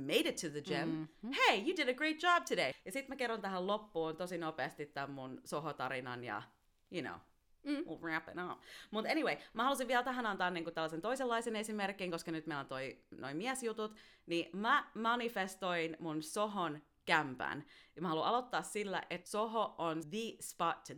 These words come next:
Speaker 1: go. It's the spot to go in Hong Kong, it's the spot to go in London. Näissä kaikissa kaupungeissa on oma soho, ja Nykissä on tää kuuluisin soho, missä kaikki sinkkuelämät on kuvattu ja kaikkea. Ja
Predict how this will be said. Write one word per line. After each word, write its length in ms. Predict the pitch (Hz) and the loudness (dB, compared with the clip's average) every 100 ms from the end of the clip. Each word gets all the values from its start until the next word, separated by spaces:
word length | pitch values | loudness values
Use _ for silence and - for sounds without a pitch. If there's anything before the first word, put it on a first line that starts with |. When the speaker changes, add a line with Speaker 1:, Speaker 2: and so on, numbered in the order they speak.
| - | -14
Speaker 1:
go. 340 | - 165 165 92 73 - - - - - | -2 0 2 -2 -6 -6 -8 -10 -18 -14
It's 120 | 143 | -8
the 100 | 156 | -8
spot 300 | 151 151 - | -2 -2 -2
to 100 | - 151 | -6 -4
go 200 | 143 131 | -4 -4
in 100 | 139 | -4
Hong 280 | 117 - | -6 -6
Kong, 360 | - 254 233 233 - | 2 6 6 2 -6
it's 140 | 160 | -8
the 80 | - | -8
spot 280 | 139 151 - | -6 -4 -4
to 80 | 180 | -6
go 160 | 151 135 | -6 -4
in 140 | 135 | 0
London. 320 | 190 226 214 | 0 0 -2
Näissä 200 | 175 143 | -4 -4
kaikissa 280 | 208 220 214 | -4 -6 -4
kaupungeissa 460 | 190 180 170 143 151 | -4 -4 -4 -4 -6
on 60 | 156 | -4
oma 220 | 233 208 | -2 0
soho, 340 | 208 185 185 - - | -2 -2 -2 -6 -16
ja 60 | 151 | -4
Nykissä 360 | 180 190 175 156 | -4 -2 -4 -4
on 100 | 156 | -4
tää 100 | 135 | -6
kuuluisin 760 | - 220 165 151 151 139 131 - | -2 0 0 -2 -2 -8 -8 -14
soho, 480 | - - 165 151 127 - - | -8 -2 0 0 -2 -6 -12
missä 300 | 151 143 - | -4 -4 -2
kaikki 280 | 139 131 143 | -4 -4 -4
sinkkuelämät 680 | 147 147 151 131 135 123 123 | -6 -6 -2 -2 -2 -4 -8
on 100 | 135 | -10
kuvattu 380 | 143 127 123 - | -4 -6 -6 -8
ja 120 | - | -8
kaikkea. 460 | - 139 - - | 0 -2 -2 -6
Ja 80 | - | -6